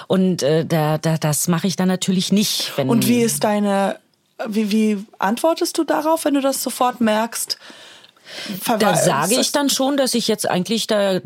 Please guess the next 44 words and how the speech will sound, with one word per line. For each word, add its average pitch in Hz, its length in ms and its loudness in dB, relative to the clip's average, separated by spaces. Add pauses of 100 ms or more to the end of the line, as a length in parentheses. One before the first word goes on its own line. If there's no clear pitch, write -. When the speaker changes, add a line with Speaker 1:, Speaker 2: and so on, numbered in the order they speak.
Speaker 1:
nicht, 190 480 0 (360)
äh, 190 340 2
das 175 180 0
sehe, 202 260 2
die, 190 140 0
äh, 123 240 0 (100)
die, 156 280 -2 (260)
dass 170 180 -2
ich 180 140 -2
kommen 160 260 0
muss 277 320 0
und 233 300 -4
dass - 220 -2
ich, 180 200 -6 (300)
beobachten 196 500 0
Sie 269 120 0
das 269 160 0
erstmal, 247 400 0
wenn 214 200 0
wirklich 214 300 -4
nochmal 214 260 -2
was 208 160 -2
ist, 156 140 -2
können 190 160 -2
Sie 175 80 -2
mich 180 160 -2
gerne 165 280 0
in 135 100 -4
zwei 139 240 -2
Wochen 135 240 -4
anrufen. 226 720 -2 (220)
Speaker 2:
Mhm, 214 80 2
mhm. 196 40 0
Speaker 1:
Aber 202 140 2
es - 80 -4
ist 190 160 -2
halt 240 180 0
manchmal 233 380 -2
so, 233 340 2
da 185 140 0
darf 175 240 -2
man 185 180 0
auch 160 220 0
nicht, 175 260 -2